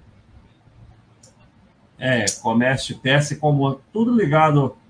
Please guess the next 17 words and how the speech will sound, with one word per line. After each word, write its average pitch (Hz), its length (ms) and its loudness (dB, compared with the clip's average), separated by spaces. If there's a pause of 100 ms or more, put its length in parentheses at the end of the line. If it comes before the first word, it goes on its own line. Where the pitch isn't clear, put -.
(300)
peça, 147 600 0
componente 131 520 -4
para 127 120 -2
automóvel 139 520 -2
tem 170 180 -6
margem 165 440 -2 (140)
baixa, 143 420 -2
né? 131 340 -4
Mas 190 240 -10
não 240 80 -4
importa 247 480 -4
ter 135 180 -6
margem 113 380 -2
baixa, 104 440 -6
não 151 100 -6
faz 180 240 -8
diferença. 156 300 -6